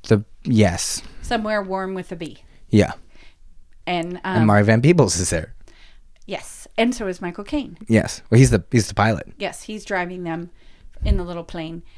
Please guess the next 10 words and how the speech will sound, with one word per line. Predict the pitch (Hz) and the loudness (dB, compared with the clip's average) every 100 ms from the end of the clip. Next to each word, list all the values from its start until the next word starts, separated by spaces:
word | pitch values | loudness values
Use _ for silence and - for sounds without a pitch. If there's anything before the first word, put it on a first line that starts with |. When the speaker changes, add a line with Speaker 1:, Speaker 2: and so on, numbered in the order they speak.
| - - - | -20 -18 -10
Speaker 2:
And | 220 196 196 190 | -6 -6 -6 -8
the | 202 | -6
grandma's | 202 196 208 208 | -4 -4 -6 -8
a | |
little | 208 | -10
freaked | 208 220 196 | -8 -10 -6
out | 190 | -4
about | 208 202 | -2 -4
water. | 170 160 156 - - - - | -4 -6 -6 -10 -14 -16 -4
Speaker 1:
Yes. | - 98 - - | 2 2 2 -8